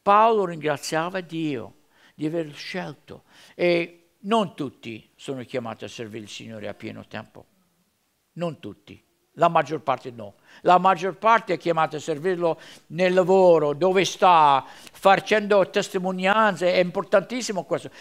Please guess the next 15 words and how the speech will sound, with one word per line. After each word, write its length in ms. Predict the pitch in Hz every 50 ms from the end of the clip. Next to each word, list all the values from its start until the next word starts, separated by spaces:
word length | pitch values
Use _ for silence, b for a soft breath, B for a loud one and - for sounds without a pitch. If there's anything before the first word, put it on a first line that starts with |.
| B B
Però 340 | - 302 285 233 196 - -
qualcuno 800 | - 233 254 254 247 - 311 294 240 202 190 180 185 208 247 277
nella 280 | 254 196 175 202 247
storia 640 | 254 - - 220 175 165 160 156 170 202 254 285 - - - _
della 320 | - 170 160 175 220 254
Chiesa 460 | 262 - 247 175 143 131 143 180 196 220
viene 280 | 196 196 202 202 233
chiamata 540 | 226 - 254 214 165 135 123 123 - 156 - B B B B B
a 140 | - 196 190
dedicarsi 720 | 160 185 208 202 247 214 - 254 247 240 226 - 214 190
totalmente 960 | - 240 262 262 - - 285 285 277 269 269 262 262 254 - 269 262 254 -
alla 560 | - 190 185 185 185 180 175 170 - - _ _ _ _ -
parola 340 | 165 151 139 135 131 117
di 80 | 120 120
Dio. 340 | 107 104 104 101 101 113